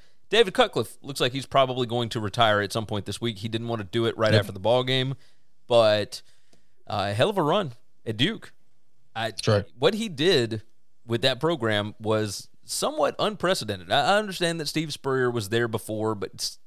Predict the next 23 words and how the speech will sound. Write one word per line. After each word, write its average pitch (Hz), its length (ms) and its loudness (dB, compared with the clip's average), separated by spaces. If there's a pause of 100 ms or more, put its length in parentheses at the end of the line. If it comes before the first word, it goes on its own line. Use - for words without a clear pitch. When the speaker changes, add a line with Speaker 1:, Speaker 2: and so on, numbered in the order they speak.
(160)
Speaker 1:
Steve 294 200 -4
Spurrier 180 280 0
did 117 140 -2
not 120 180 0
stick - 200 -2
around. 101 380 -2
He 120 100 0
won 170 200 0
a - 20 -4
conference 151 380 4
title 123 420 2 (420)
and 117 160 -2
then 117 380 0
bolted 127 460 0
for 101 80 -6
Florida. 104 440 4 (840)
And 131 100 2
I, 120 140 6
obviously, 107 460 2 (680)
who 127 140 2
would 110 120 0
blame 127 280 2
him? 92 180 -12